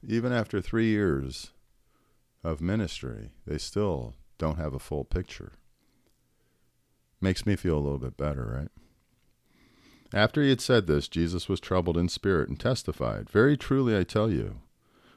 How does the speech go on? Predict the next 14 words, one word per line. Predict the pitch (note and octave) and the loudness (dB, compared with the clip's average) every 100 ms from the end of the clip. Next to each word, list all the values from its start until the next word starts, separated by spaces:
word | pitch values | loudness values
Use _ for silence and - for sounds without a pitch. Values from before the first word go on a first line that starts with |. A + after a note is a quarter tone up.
| - | 2
one | G#2 E3 | 6 6
of | C3 | 8
you | F#2+ | 8
is | E2+ | 6
going | - E2+ D#2 | 4 4 4
to | |
betray | C#2 D2 - G2 G#2 | 2 -2 -2 -2 0
me." | D#2 G#1 - - _ _ _ _ _ _ - | 0 -4 -10 -16 _ _ _ _ _ _ -4
His | E2 | -4
disciples | - E2 F2 E2+ D#2+ | -2 0 0 0 -2
stared | - - A2 G#2 C#2 | -6 -2 0 0 -2
at | A#1+ | -2
one | D#2 D2 | -2 -2
another, | C#2+ D#2 - - | -2 -4 -6 -8